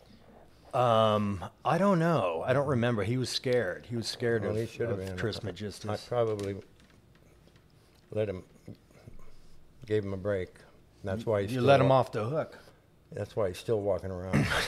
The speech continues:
Speaker 1: What would you have done to him if, uh, if
Speaker 2: Breaks,
Speaker 1: you
Speaker 2: break a leg and an arm.
Speaker 1: You know jujitsu?
Speaker 2: Why, sure.
Speaker 1: Yeah?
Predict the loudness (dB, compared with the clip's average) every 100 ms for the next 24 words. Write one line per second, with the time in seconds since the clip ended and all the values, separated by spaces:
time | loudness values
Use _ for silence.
0 | -6 -18 -20 -20 -6 8 8 8 4 4
1 | -4 -2 -2 0 0 0 -2 -4 0 2
2 | 2 -2 -8 -20 -20 -20 -16 -4 0 2
3 | 0 -2 -14 -20 -14 -4 -2 0 -4 -4
4 | -6 -6 -6 -8 -8 -8 -10 -16 _ _
5 | -10 -4 0 0 -2 -6 -4 -4 -6 -8
6 | -10 -20 -20 -20 -4 0 0 -2 -8 -6
7 | -8 -16 _ _ -20 -12 -8 -4 -4